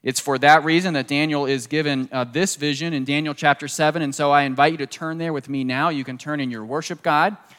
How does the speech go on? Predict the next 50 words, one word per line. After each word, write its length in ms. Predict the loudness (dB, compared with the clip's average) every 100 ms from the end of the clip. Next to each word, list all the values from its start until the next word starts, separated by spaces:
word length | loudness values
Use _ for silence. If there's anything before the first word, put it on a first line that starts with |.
| _ _ _
You 100 | -12
can 140 | -10 -6
turn 180 | -6
in 180 | -4 -2
your 140 | -2 0
Bible, 340 | 2 2 0
or 200 | -4 -6
you 40 |
can 200 | -10 -12
turn 320 | -10 -6 -6 -6
on 260 | -4 -4
your 140 | -4 -6
phone. 400 | -4 -2 -2 -2
No 80 |
matter 260 | -2 -2 -2
where 240 | 0 0
you 140 | -2 -4
turn, 320 | -6 -4 -4
remember 340 | -4 -4 -4
that 160 | -6 -8
this 160 | -10 -14
is 140 | -14
God's 340 | -8 -8 -8
word. 320 | -12 -18 -20 -20 _ _ _ _ _ _
And 120 | 2
God 220 | 6 6
tells 260 | 6 4 4
us 120 | -2
that 160 | -2 -2
his 180 | -2 -4
word 300 | -2 -2 -2
is 140 | -4
more 180 | -6 -8
precious 560 | -4 0 0 0 -6
than 220 | -6 -8 -6
gold, 380 | -2 0 -2 -8 _ _ _ _ -10
even 220 | -6 -4
the 80 | -4
finest 440 | -4 -6 -8 -14
gold. 300 | -16 -18 -20 _ _ _
And 100 | -14
it's 160 | -12 -12
sweeter 380 | -10 -6 -6 -4
than 140 | -6
honey, 360 | -6 -6 -10 -14 _ _ _ _
even 280 | -2 0 0
honey 320 | -2 -4 -4
that 160 | -6 -8
comes 240 | -10 -10
straight 400 | -10 -4 -2 -2